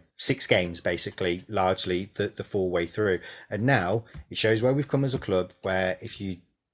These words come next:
maybe aren't quite on it straight away, then you've got,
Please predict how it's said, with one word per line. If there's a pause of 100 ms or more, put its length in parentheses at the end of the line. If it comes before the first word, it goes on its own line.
(300)
maybe
aren't
quite
on
it
straight
away, (360)
then
you've
got,